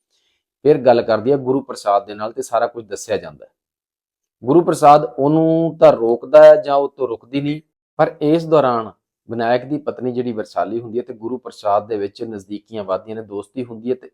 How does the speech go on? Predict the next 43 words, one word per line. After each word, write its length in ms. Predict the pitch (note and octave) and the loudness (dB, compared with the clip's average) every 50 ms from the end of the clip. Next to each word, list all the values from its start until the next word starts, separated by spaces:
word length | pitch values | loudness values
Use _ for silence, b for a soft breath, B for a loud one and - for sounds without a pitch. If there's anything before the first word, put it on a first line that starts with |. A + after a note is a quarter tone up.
| _ | _
ਇਹਨਾਂ 260 | C3 C3+ C3+ D3 D3 C#3 | -6 -4 -4 -4 -4 -4
ਦਾ 260 | B2+ B2+ - - _ - | -4 -6 -8 -8 _ -4
ਆਪਸ 340 | A2+ A#2 - - C#3 C3 | -4 -4 -4 -6 -12 -8
ਦੇ 100 | C3+ C#3 | -8 -6
ਵਿੱਚ 200 | B2 A#2+ A2 - | -6 -6 -8 -8
ਅਫੇਅਰ 280 | A2+ G2+ - G2+ G2+ G#2 | -10 -8 -6 -6 -8 -8
ਸ਼ੁਰੂ 220 | G#2 - G2 G2 | -8 -10 -14 -14
ਹੋ 120 | F2 F2 D#2+ | -14 -14 -16
ਜਾਂਦਾ 220 | D2+ D2+ C#2+ - | -18 -18 _ -20
ਹੈ। 60 | _ _ _ _ _ _ _ _ _ _ _ _ _ _ _ _ _ _ _ _ _ _ _ _ _ _ _ - | _ _ _ _ _ _ _ _ _ _ _ _ _ _ _ _ _ _ _ _ _ _ _ _ _ _ _ -6
ਦੇਖੋ, 280 | A#2+ B2 - E3 F3 F3 | -6 -2 0 0 0 0
ਦੋਨੋਂ 440 | D3+ B2 A2+ B2 C3 C#3+ D#3+ E3+ E3 | -2 -2 0 0 0 2 0 -2 -2
ਤਕੜੇ 380 | E3+ - C3 A2+ B2+ C3+ C#3+ C3+ | -2 -2 -2 -2 0 -2 -4 -4
ਬਿਜ਼ਨਸਮੈਨ, 680 | A2 A2+ G#2 G#2+ A#2 A#2+ A#2 - A#2+ B2 B2 B2+ B2+ | -4 -10 -14 -14 -16 -18 -18 -16 -12 -10 -10 -10 -10
ਪੜ੍ਹੀਆਂ 440 | A#2 _ - A2+ A#2+ B2 C#3 C#3 C3 | -12 _ -8 -8 -8 -6 -6 -6 -6
ਲਿਖੀਆਂ 520 | B2 A#2 A2 - A#2 A#2+ A#2+ A#2+ A#2+ B2 B2+ _ _ _ _ _ _ _ - | -6 -6 -10 -10 -12 -10 -10 -10 -10 -12 -14 _ _ _ _ _ _ _ -16
ਦੋਨਾਂ 320 | G#2+ A2+ A#2 A#2+ B2+ C3 | -10 -8 -6 -4 -4 -4
ਦੀਆਂ 180 | B2+ B2 A#2+ A2+ | -4 -4 -6 -6
ਪਤਨੀਆਂ, 520 | - - G2 - - G#2+ A2 A2 A2 A2+ A2 - _ _ _ _ _ _ _ _ _ _ _ _ _ _ _ _ _ _ _ _ _ _ _ _ _ _ - | -6 -8 -8 -8 -8 -8 -8 -8 -8 -10 -12 -16 _ _ _ _ _ _ _ _ _ _ _ _ _ _ _ _ _ _ _ _ _ _ _ _ _ _ -4
ਇੱਕ 320 | D3 D3 - - _ E3+ | -4 -4 -6 -8 _ 0
ਦਾ 540 | D3+ D#3 D#3 D#3 D#3 D#3+ D#3 D3+ D#3 - _ B2 | 4 6 6 6 6 2 0 -4 -6 -14 _ -12
ਦੂਜੇ 320 | A#2 A#2+ B2 A#2+ A#2 C#3 C#3 | -6 -6 -6 -2 -2 -2 -2
ਦੇ 80 | C#3+ C#3 | -2 -2
ਪਤੀ 300 | C3+ - B2 - B2 B2 | -4 -4 -6 -6 -6 -4
ਦੇ 100 | A#2+ B2+ | -4 -4
ਨਾਲ 200 | B2 B2 A#2+ A#2 | -4 -2 -2 -4
ਅਫੇਅਰ 280 | A2 - G#2+ A2 B2 C3 | -4 -6 -6 -6 -6 -6
ਸ਼ੁਰੂ 240 | - - B2+ B2+ B2 | -6 -4 -4 -4 -4
ਹੁੰਦਾ 320 | A2 A2+ G#2+ G#2+ G2+ A#2+ | -4 -8 -12 -6 -2 -2
ਹੈ 60 | B2 B2 | -2 -2
ਤੇ 120 | - G2 | -2 -10
ਫਿਰ 200 | - _ C3 - - _ | -14 _ -12 -12 -12 _
ਉਹਦੀ 200 | C3+ C#3+ D#3 F3+ | -6 -2 -2 -2
ਪਤਨੀ 280 | F3 F#3 F3+ - C3+ C3+ | -2 -2 -6 -6 -6 -6
ਦਾ 80 | C3 C3+ | -6 -6
ਦੂਜੇ 320 | B2+ B2+ B2+ A#2+ C3 C#3 | -6 -8 -8 -8 -8 -10
ਦੇ 120 | C3 C3+ | -10 -8
ਨਾਲ 180 | B2+ B2 A#2 A2+ | -6 -4 -4 -4
ਅਫੇਅਰ 220 | G#2+ G#2+ G#2 G2 | -4 -6 -12 -16
ਸ਼ੁਰੂ 240 | F#2+ - G2+ F#2+ F#2 | -16 -18 -20 -20 -20
ਹੋ 100 | F2+ F2 | -20 -20
ਜਾਂਦਾ 240 | D#2+ D#2+ D#2 D2+ _ | -20 -20 -20 _ _
ਹੈ। 60 | _ | _